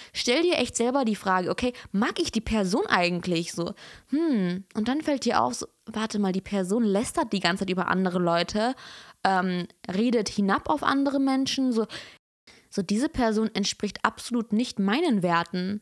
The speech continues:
Und ich möchte nicht mit dieser Person befreundet sein. Und meistens können auch das die Typen sein, auf die du einen Crush hast, ne?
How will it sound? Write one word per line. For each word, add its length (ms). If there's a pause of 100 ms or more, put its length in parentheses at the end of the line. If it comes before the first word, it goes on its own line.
(500)
Und 180
ich 140
möchte 260
nicht 120
mit 100
dieser 140
Person 300
befreundet 540
sein. 540 (540)
Und 220
meistens 720 (220)
können 300
auch 180
das 260
die 220 (220)
Typen 340
sein, 320
auf 180
die 300
du 140
einen 240
Crush 380
hast, 360
ne? 240